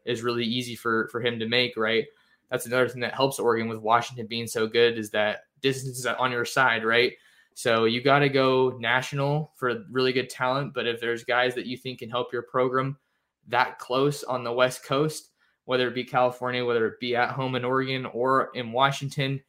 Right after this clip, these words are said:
Arizona, Utah, those states keep producing more talent, and Oregon's tapping into both of those states in the twenty twenty-three class. Cole Martin's from Arizona, Tavita Pomey is from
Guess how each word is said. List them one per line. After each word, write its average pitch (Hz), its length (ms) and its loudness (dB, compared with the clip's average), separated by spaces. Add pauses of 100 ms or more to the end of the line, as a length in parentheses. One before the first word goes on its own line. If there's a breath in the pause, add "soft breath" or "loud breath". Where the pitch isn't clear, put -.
(140)
Arizona, 131 560 0
Utah, 131 680 0 (540)
those 156 240 0
states 139 260 0
keep 135 300 -8 (220)
producing 135 340 -4
more 127 160 0
talent, 131 480 -2
and 120 160 -8
Oregon's 123 320 -2
tapping 123 340 -2
into 120 140 -4
both 120 220 -2
of 117 40 -12
those 120 220 0
states 127 300 -2
in - 80 -12
the 123 80 -4
twenty 120 240 -6
twenty-three 127 400 -4
class. 98 320 -4
Cole 113 240 -4
Martin's 139 280 4
from 123 140 -10
Arizona, 110 460 -2
Tavita 117 420 -10
Pomey 131 380 0
is 113 120 -2
from 113 300 -4